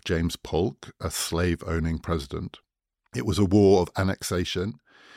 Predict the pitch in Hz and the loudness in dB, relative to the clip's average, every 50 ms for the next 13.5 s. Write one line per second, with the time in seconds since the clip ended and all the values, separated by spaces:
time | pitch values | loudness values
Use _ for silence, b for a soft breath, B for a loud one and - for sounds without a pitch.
0 | B B B B B B B B B B - 107 107 - _ - - 95 90 90 | B B B B B B B B B B -2 0 0 0 _ -2 2 4 4 4
1 | 90 90 - 101 90 - - 104 104 104 - 101 101 98 - - 98 87 101 101 | 4 2 2 -2 -4 0 2 2 2 2 2 2 2 2 2 2 0 0 0 -2
2 | 90 - 90 85 - 92 90 95 104 - - - - - - - - - - 117 | 0 2 0 0 2 0 -2 -2 -2 -4 -6 -10 -14 -14 -14 -10 -8 0 4 4
3 | 110 107 - - 98 92 - - 117 - - 107 - - - - 113 98 90 85 | 4 4 2 0 -2 0 2 0 0 0 0 -4 -4 -4 0 2 4 4 4 4
4 | 80 82 82 80 92 90 90 90 80 - - 101 101 95 82 87 87 82 85 - | 2 0 0 0 0 0 0 0 -2 -2 0 2 2 2 2 0 -4 -6 -8 -6
5 | - 95 82 82 85 - - - _ - - 92 - - - - 80 80 78 - | -4 -4 -2 -2 -4 -4 -6 -12 _ -2 -2 -2 -2 -2 -10 -8 -8 -8 -8 -8
6 | - B B B B - 107 101 101 95 - 98 85 85 82 82 90 90 82 82 | -12 B B B B 2 4 4 4 4 4 0 0 0 2 2 2 2 2 2
7 | 76 76 82 95 107 113 b b b b b b b b b b - 113 104 - | 0 -2 -4 -6 -8 -10 b b b b b b b b b b 0 0 0 2
8 | - 107 95 - - - - - - 113 104 95 85 - 92 90 87 92 92 - | 0 -4 -4 -4 -4 -6 -4 -2 2 4 4 4 4 2 2 2 4 2 2 0
9 | - - - - - 90 78 76 73 - _ _ - 95 90 - - 90 92 90 | -2 -12 -12 -8 -8 -8 -6 -6 -8 -10 _ _ -4 -4 -2 2 4 4 4 4
10 | - - 76 - 90 87 85 82 85 82 85 85 - - - 92 90 85 85 90 | 2 0 -2 0 2 2 4 4 4 6 4 4 4 2 -2 0 0 0 -2 -2
11 | - 90 82 - 95 90 85 - - - 87 - - - 87 85 85 80 - - | -4 -4 -4 0 0 0 0 -2 -4 -10 -10 -10 -2 0 0 2 2 0 -2 -2
12 | - 78 73 - - - 85 82 80 78 - - - 85 82 - 95 87 82 - | -2 -2 -2 -2 -4 -4 -2 -2 -2 -4 -6 -4 -4 -4 -4 -2 -2 -4 -2 -4
13 | 76 76 80 80 76 76 80 92 - - | -6 -6 -4 -4 -4 -6 -8 -12 -14 -18